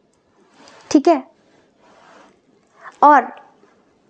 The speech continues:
ये बात कुछ लोगों के लिए है, और कुछ लोगों के लिए हम आपको बताएं, आपके ही परिवार का कोई सदस्य इस महीने घर से भागेगा। थोड़ी बहस होगी,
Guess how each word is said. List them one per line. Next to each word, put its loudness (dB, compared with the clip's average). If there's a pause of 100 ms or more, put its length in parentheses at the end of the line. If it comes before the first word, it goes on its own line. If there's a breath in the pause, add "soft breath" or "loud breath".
(260)
ये 2
बात 0
कुछ -2
लोगों 0
के -2
लिए 2
है, 0
और -2
कुछ -4
लोगों 2
के -4
लिए 2
हम 0
आपको -4
बताएं, -2 (120)
आपके 0
ही 2
परिवार 0
का -4
कोई -2
सदस्य -2 (440 loud breath)
इस 0
महीने 2
घर -2
से -2
भागेगा। -4 (1500)
थोड़ी 2
बहस 0
होगी, -2